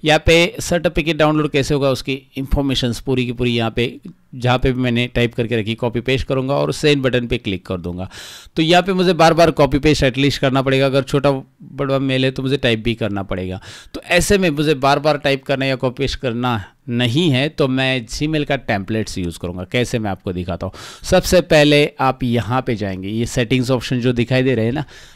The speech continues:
राइट कॉर्नर में, राइट टॉप राइट कॉर्नर में, यहाँ पे आ जाइए, सेटिंग पे क्लिक करके see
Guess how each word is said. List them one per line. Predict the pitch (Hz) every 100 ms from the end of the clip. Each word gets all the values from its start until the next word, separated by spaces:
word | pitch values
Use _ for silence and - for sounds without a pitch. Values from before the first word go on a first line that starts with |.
| -
राइट | 117 123 131 -
कॉर्नर | 113 101 98
में, | 95 92 -
राइट | 127 165 - -
टॉप | 131 127
राइट | 113
कॉर्नर | - 120 113 120
में, | 123
यहाँ | 117 113
पे | -
आ | 127
जाइए, | 117 127 135
सेटिंग | - 135 147 135
पे | 139
क्लिक | 139 131
करके | 131 127 131
see | - 139